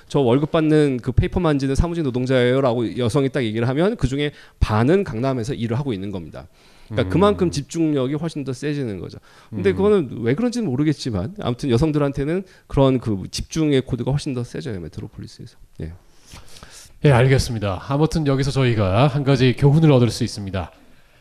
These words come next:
Speaker 2: 에, 혹시 여기도 강남 분들 계시-, 뭐, 있을, 계실 거예요? 그리고 우리 저, 이제 나중에,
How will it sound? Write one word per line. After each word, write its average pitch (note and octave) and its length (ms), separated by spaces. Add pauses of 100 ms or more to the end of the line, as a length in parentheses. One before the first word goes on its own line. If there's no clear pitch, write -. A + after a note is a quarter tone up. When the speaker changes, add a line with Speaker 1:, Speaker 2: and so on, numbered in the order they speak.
(280)
Speaker 2:
에, G2 480 (160)
혹시 - 220
여기도 C#3+ 320
강남 C3 300
분들 A#2 300
계시-, - 260
뭐, F3 180
있을, A3 360
계실 G#3 320
거예요? F#3 340 (640)
그리고 E3+ 360
우리 C#3+ 280
저, B2 240
이제 B2 260 (140)
나중에, B2 600